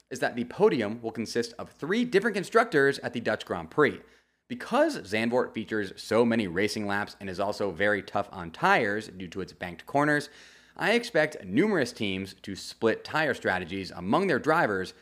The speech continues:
to improve their odds of getting at least one driver's tire strategy spot on. Due to this, how close Ferrari, Mercedes, Aston Martin, and McLaren all are right now, and how inconsistent Checo has been lately,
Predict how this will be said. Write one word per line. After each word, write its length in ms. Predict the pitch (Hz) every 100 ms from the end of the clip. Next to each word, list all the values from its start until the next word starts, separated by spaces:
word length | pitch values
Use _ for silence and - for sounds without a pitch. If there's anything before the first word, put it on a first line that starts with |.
| _ -
to 160 | 120
improve 280 | 117 127 120
their 260 | 101 90 143
odds 380 | 139 87 87
of 160 | - 82
getting 340 | 95 87 85 -
at 160 | 92 85
least 240 | 170 - -
one 320 | 110 214 233
driver's 360 | 123 101 95 -
tire 260 | 95 92
strategy 520 | - 92 92 82 90 -
spot 300 | - 85 107
on. 280 | 104 80 - _ _ _ _ 110
Due 200 | 226 -
to 300 | 156 110 -
this, 600 | 80 147 120 120 - - _ -
how 180 | 98 104
close 300 | 101 95 -
Ferrari, 380 | 95 95 95
Mercedes, 480 | 92 90 95 90 85
Aston 320 | 87 92 -
Martin, 260 | 92 90 90
and 180 | 87 80
McLaren 480 | - - 151 147 135
all 240 | 98 92 -
are 200 | 139 147
right 180 | 143 135
now, 400 | 127 127 123 -
and 480 | 180 196 135 123 120 -
how 160 | 107 -
inconsistent 760 | 139 139 127 131 120 120 -
Checo 360 | - 202 208 120
has 120 | 101
been 160 | 98 90
lately, 380 | 90 87 90